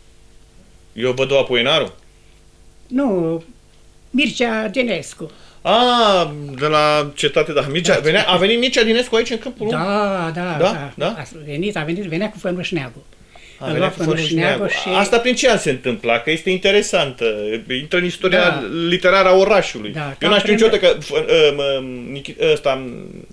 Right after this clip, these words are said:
Speaker 1: Dinescu a venit în Câmpul Lung.
Speaker 2: Păi, era cam, ă, înainte de Revoluție cu vreo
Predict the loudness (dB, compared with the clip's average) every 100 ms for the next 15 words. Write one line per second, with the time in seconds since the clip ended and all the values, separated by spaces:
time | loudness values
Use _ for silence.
0 | -18 -6 0 0 2 2 2 -2 -4 -4
1 | -4 -6 -8 -12 -20 -20 -20 -20 -20 -20
2 | -20 -20 -20 -10 -8 -6 -4 -4 -6 -6
3 | -8 -4 -4 -4 -4 -4 -4 -4 -6 -6
4 | -8 -8 -10 -8 -10 -10 -12 -12 -10 -10